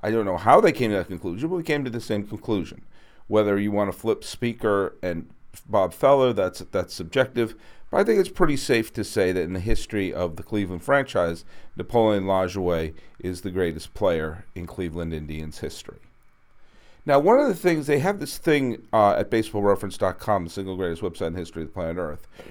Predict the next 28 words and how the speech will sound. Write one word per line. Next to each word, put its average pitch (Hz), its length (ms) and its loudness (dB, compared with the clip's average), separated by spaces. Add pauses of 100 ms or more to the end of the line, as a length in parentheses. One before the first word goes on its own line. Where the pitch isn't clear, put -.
(120)
where 110 80 -4
they 117 60 4
have 127 100 4
a 131 40 -4
thing 131 200 -2
called 110 180 0
the 104 120 0
all-time 117 640 4
top - 500 6 (480)
twenty 104 400 -2
by 87 240 -2
war. 87 500 -2 (1040)
Uh, 90 160 0
for 92 180 -6
each 92 200 -10
franchise. 156 720 -2 (480)
Now, 131 140 6
when 147 180 6
I 214 180 6
put - 280 -2
together 113 520 8
the 104 160 -2
ones 107 480 -2
that 101 120 2
I 95 100 4
was 92 160 -4
leaning 101 400 -2
towards 78 720 -8